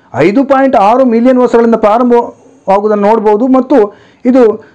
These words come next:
ಆಫ್ರಿಕಾ ಅಥವಾ ವಿಶ್ವದ ಇತರೆ ಬೇರೆ ಬೇರೆ ಭಾಗಗಳಲ್ಲಿ ಉಗಮವಾಗಿದೆ ಅಂತೇಳಿ ಅಭಿಪ್ರಾಯ ಪಡ್ಬೋದು. ಇಷ್ಟೆಲ್ಲ ಬೆಳವಣಿಗೆಗಳಾದರೂ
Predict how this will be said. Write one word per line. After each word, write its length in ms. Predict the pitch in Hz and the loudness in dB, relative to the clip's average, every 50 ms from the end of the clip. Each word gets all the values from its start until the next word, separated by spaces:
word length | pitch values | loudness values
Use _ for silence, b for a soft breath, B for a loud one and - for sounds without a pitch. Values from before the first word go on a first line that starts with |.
| B B | B B
ಆಫ್ರಿಕಾ 420 | 202 220 240 233 - 240 214 285 294 | -2 -2 0 0 0 0 0 2 0
ಅಥವಾ 300 | 269 269 269 262 247 220 | 0 0 0 0 0 0
ವಿಶ್ವದ 420 | 214 208 214 233 226 - 247 233 | -2 -2 -4 -4 -2 0 0 2
ಇತರೆ 340 | 220 208 202 254 262 262 247 | 2 0 0 2 2 2 2
ಬೇರೆ 240 | 185 190 220 247 247 | 2 2 0 2 2
ಬೇರೆ 200 | 247 247 240 233 | 2 2 0 0
ಭಾಗಗಳಲ್ಲಿ 960 | 202 202 202 220 226 214 220 214 220 240 240 190 170 190 - - - - _ _ | 0 0 0 0 0 0 0 0 2 2 0 0 0 -2 -4 -8 -14 -20 _ _
ಉಗಮವಾಗಿದೆ 560 | 185 196 226 254 262 247 233 220 202 208 202 | 0 0 2 2 2 2 0 0 0 0 -2
ಅಂತೇಳಿ 260 | 196 190 196 226 247 208 | 0 0 0 0 0 2
ಅಭಿಪ್ರಾಯ 380 | 175 196 196 - 180 156 160 | 0 0 0 2 2 2 2
ಪಡ್ಬೋದು. 520 | 160 175 160 147 143 131 120 110 107 104 98 101 120 - - b b b b b b b b b b b b b 190 | 2 0 -2 0 0 -2 -2 -2 -6 -10 -14 -14 -18 -20 -20 b b b b b b b b b b b b b -6
ಇಷ್ಟೆಲ್ಲ 340 | 180 - 226 254 294 311 | -4 -2 -2 0 0 0
ಬೆಳವಣಿಗೆಗಳಾದರೂ 920 | 285 240 226 240 269 285 285 285 269 269 233 196 196 214 220 294 277 220 | 0 2 0 0 0 0 0 0 0 0 2 2 0 0 0 0 0 0